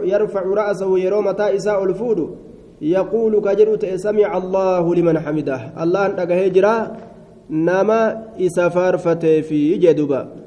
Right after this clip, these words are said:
نما إسا فارفتي.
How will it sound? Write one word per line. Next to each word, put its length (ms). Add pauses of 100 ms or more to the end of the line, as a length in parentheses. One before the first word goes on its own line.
(1600)
نما 240
إسا 180
فارفتي. 500